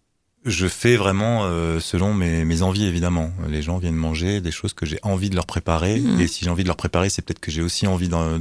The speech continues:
Speaker 1: voilà, de les préparer pour moi.
Speaker 2: Mhm.
Speaker 1: Mais maintenant, bon, je, on va pas partir dans plein de trucs ésotériques. Mais maintenant, la préparation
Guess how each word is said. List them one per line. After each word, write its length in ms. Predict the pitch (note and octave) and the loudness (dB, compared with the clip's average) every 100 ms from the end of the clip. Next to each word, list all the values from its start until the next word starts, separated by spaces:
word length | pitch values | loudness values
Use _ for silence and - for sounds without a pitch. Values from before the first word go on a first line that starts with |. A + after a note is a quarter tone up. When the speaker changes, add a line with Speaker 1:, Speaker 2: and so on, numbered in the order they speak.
| D#2+ E2+ D#2+ E2 D#2+ D2 - - F2 G2+ | -2 -4 -4 -6 -8 -10 -12 -12 -10 -4
Speaker 1:
voilà, 200 | A#2+ F#2+ | -2 -2
de 60 | |
les 60 | E2 | -2
préparer 300 | F#2+ E2+ F2+ | 0 2 2
pour 160 | F2+ E2+ | 2 2
moi. 260 | G2+ C#3+ - | 2 0 0
Speaker 2:
Mhm. 200 | F#3+ G3+ - - | 0 0 -4 -2
Speaker 1:
Mais 120 | F#2 | 2
maintenant, 420 | F#2 G2 B2+ B2+ - | 4 4 2 0 -6
bon, 200 | F2 E2+ - _ G2+ | -6 -6 -8 _ -12
je, 120 | F2 - | -10 -12
on 60 | D#2 | -8
va 40 | |
pas 120 | - | -4
partir 340 | A2 - - G#2 | -2 -2 0 0
dans 100 | E2+ | 0
plein 180 | G2+ | 0
de 40 | G2+ | -2
trucs 180 | - F#2+ | 0 0
ésotériques. 600 | F2+ F2 F2 D#2 - - - - - - | 0 2 2 0 -2 -14 -20 -20 -10 0
Mais 80 | F#2 | 4
maintenant, 240 | F2+ B2 | 4 4
la 100 | A2 | 2
préparation 680 | - G2 F#2 F2+ - B2+ | 0 2 4 4 2 -2